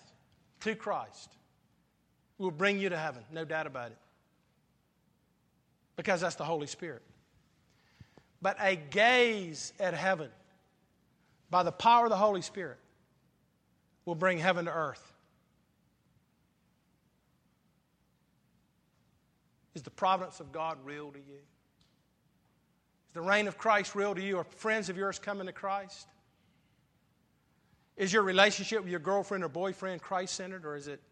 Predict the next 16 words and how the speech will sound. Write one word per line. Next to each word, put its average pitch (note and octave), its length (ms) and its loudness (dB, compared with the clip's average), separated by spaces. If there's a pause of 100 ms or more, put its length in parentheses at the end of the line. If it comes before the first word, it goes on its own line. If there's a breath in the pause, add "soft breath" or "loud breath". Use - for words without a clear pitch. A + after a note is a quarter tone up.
(300)
all D3 160 -4
about C#3+ 260 -6
sex? - 540 -12 (1900)
Is G3 120 0
your G#3 100 2
marriage G3+ 440 2
about F#3 240 0
the D#3+ 60 -14
kingdom G#3 320 -4
of E3+ 100 -8
God, G3 200 2
or F#3 40 -4
is C#3+ 80 -10
your E3+ 120 -6
marriage F3+ 440 -2
about, D3+ 340 -4